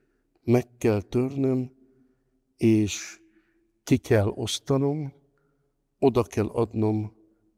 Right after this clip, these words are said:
az embereknek. De mielőtt valaki félreértené, ez nem csak a papra vonatkozik, hanem minden Krisztusba öltözött,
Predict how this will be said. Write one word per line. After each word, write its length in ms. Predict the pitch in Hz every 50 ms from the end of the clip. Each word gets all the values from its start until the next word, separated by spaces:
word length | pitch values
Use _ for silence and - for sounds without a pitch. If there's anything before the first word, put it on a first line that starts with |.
| _
az 140 | _ - -
embereknek. 880 | 113 98 98 98 92 95 95 95 - - 107 101 - - - _ _ _ _ _ _ _ _ _ _ _ _ _ _ _ _ _ _ _ _ _ _ _ _ _ _ _ _ _ _ _ _ _ _ _ _ _ _ _ _ _ _ _ _ _ _ _ _ _ _ _ _ _
De 680 | - - 101 98 101 101 101 101 98 98 101 98 - - - _ _ _ _ _ _ _ _ _ _ _ _ _ _ _ _
mielőtt 360 | - 101 98 95 98 95 -
valaki 380 | - 110 127 131 - - 110
félreértené, 1040 | 92 - - 117 123 123 117 113 113 110 98 - - 101 92 92 92 90 90 90 - _ _ _ _ _ _ _ _ _ _ _ _ _ _
ez 180 | _ - 92 87
nem 240 | 85 90 98 107 110
csak 220 | - - 123 -
a 60 | 120
papra 360 | 113 - 110 101 - - 113
vonatkozik, 880 | 110 113 117 113 120 - - - 113 95 - - 107 - - - - _ _ _ _ _ _ _ _ _ _ _ _ _ _ _ _ _ _ _ _ _ _ _ _
hanem 340 | _ - 113 113 101 101 98
minden 720 | 98 104 117 131 147 151 143 135 120 117 113 110 107 -
Krisztusba 760 | - - - 131 - - - - - 117 110 101 98 - - -
öltözött, 840 | - - 107 107 107 - - 113 95 104 101 92 - _ _ _